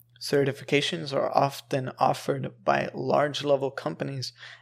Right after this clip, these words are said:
and this in, in itself adds a good amount of reputation to your resume. If it's backed by A W S, that's a solid market leader, and having a certification from them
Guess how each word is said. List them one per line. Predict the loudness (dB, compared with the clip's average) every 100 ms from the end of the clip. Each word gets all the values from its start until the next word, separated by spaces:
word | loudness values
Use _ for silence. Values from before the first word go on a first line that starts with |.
| -6
and | -2 -2 2
this | 2 2 0
in, | -2 -2
in | -2
itself | -2 -4 4 8 8 6 -6 -16 _
adds | -2 0 0
a | -4 _ -4
good | 0 0
amount | 0 -2 0
of |
reputation | 0 0 -2 -2 -2 -2 -4
to | -4 -2
your | -2
resume. | 2 0 0 -10 -14 -18 -20 -20 _
If | -2 -2 -2 -12 -2
it's | -2 0 -4 -6 -6
backed | 0 4 4 0 0
by | 2 2 2
A | 0
W | 2 0 0 4
S, | 4 4 -2 -8 _ _
that's | -12 -8
a | -6
solid | -6 -8 -10 0 2 4 2 0 0
market | -2 -2 -2 -6 -2
leader, | -2 0 0 -2 -10 -20 _
and | -6
having | -2 0 -2
a | -4
certification | -2 -2 -2 -6 -6 -8 -6
from | -4 -2
them | -4